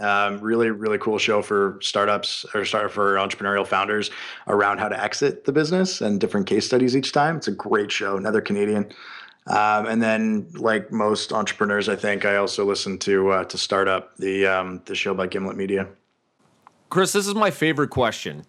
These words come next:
Speaker 2: Do you love to win or hate to lose, and why?
Speaker 1: <laughs> Um, good question. I would say that as an individual, I hate to lose.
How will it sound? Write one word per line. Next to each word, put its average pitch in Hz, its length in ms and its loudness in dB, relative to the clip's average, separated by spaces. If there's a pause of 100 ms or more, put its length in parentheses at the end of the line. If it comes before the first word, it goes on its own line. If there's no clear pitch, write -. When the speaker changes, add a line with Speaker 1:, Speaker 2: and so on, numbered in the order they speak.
Speaker 2:
Do 123 120 -2
you 190 160 4
love 131 380 4
to 170 120 2
win 120 500 2
or 110 220 0
hate 131 320 -2
to 143 100 0
lose, 101 640 -4
and 110 160 -2
why? 92 320 -2 (840)
Speaker 1:
<laughs> - 1200 -4
Um, 131 540 0
good 143 240 -6
question. 107 460 -4
I 127 160 2
would 143 160 0
say 131 300 4
that 113 380 0 (240)
as 123 140 0
an 135 100 0
individual, 127 760 4
I 110 180 -4
hate 113 300 -4
to 117 100 -4
lose. 110 640 0